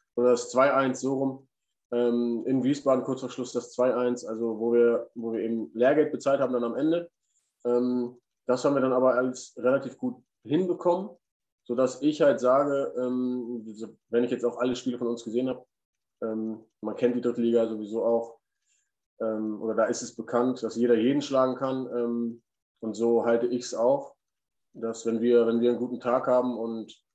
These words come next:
unsere Tugenden eben, eben auf den Platz bringen, dann werden wir auf jeden Fall für jeden Gegner auch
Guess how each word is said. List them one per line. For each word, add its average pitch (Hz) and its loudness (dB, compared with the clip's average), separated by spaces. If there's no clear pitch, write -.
unsere 120 -2
Tugenden 147 4
eben, 135 0
eben 127 0
auf 123 2
den 123 -8
Platz 143 -2
bringen, 147 -2
dann 113 0
werden 113 2
wir 110 0
auf 107 -6
jeden 113 -6
Fall 110 -10
für 113 -6
jeden 110 -4
Gegner 110 -4
auch 101 -4